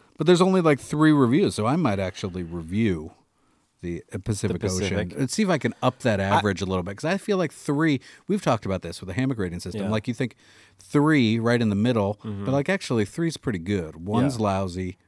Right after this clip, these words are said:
Speaker 2: Yeah.
Speaker 1: Five is incredible. Three is not, like, a sixty percent of a D.
Speaker 2: Right. I, I would have to say it's too sharky. You know? <laughs>
Speaker 1: Too sharky,
Speaker 2: Too
Speaker 1: yeah.
Speaker 2: sharky,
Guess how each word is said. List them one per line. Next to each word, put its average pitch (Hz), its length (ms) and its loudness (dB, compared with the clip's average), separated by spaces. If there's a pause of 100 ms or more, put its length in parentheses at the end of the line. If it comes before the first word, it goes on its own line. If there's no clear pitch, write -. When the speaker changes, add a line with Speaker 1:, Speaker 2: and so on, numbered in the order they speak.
(100)
Speaker 2:
Yeah. 92 120 -8
Speaker 1:
Five 113 280 -2
is 95 120 -4
incredible. 85 720 -6 (480)
Three 160 300 2
is 117 140 2 (100)
not, 110 260 -2
like, 92 180 -6
a 87 60 -8
sixty - 380 -6
percent 90 360 -8
of 73 80 -12
a 73 60 -16
D. 76 380 -16 (100)
Speaker 2:
Right. 101 420 0 (420)
I, 180 220 8 (160)
I 143 200 2
would 143 160 2
have 110 200 -4
to 101 100 -10
say 98 260 -6
it's - 160 -10
too - 200 -6
sharky. 90 680 -10 (1160)
You 107 200 -4
know? 117 280 0 (320)
<laughs> - 0 - (240)
Speaker 1:
Too 190 160 6
sharky, 185 520 2
Speaker 2:
Too 87 40 -6
Speaker 1:
yeah. 180 300 6
Speaker 2:
sharky, 117 420 0